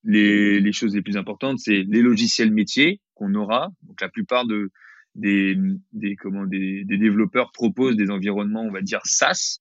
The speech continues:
c'est-à-dire des applications métiers sur Internet, hébergées directement sur le cloud. Et d'autres, euh, données, ensuite, ça va être les données des,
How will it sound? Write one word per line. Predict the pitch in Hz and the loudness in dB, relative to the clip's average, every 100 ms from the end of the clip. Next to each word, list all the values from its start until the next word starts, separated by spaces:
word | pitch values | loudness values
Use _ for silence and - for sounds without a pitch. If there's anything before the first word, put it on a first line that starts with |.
| _ | _
c'est-à-dire | - 98 98 98 | -10 -6 -2 -2
des | 90 95 107 | -4 -6 -4
applications | 104 113 120 110 - 123 | -4 -4 -4 -4 -4 -4
métiers | 113 113 117 - 127 | -2 -2 -2 -2 -4
sur | 127 - 127 107 | -2 -4 -4 -4
Internet, | 98 101 95 - _ _ _ - | -8 -8 -10 -12 _ _ _ -2
hébergées | 135 123 117 123 | 0 0 -2 -4
directement | 110 107 113 - 117 113 113 - _ _ _ _ _ | -6 -8 -10 -10 -8 -6 -8 -12 _ _ _ _ _
sur | - 135 | -10 -4
le | 107 98 | -2 -4
cloud. | - 101 151 127 _ _ _ - | -6 -6 -6 -8 _ _ _ -4
Et | 110 107 104 95 | 0 2 2 -2
d'autres, | 101 101 139 - 101 | -6 0 0 0 -8
euh, | 98 95 95 | -8 -8 -8
données, | 98 104 98 143 | -4 -4 -2 -4
ensuite, | 143 - 117 | -8 -8 -8
ça | 98 | -6
va | |
être | 95 101 | -6 -4
les | 101 | -4
données | 92 98 104 | -2 0 0
des, | 98 101 98 95 | -2 -2 -4 -6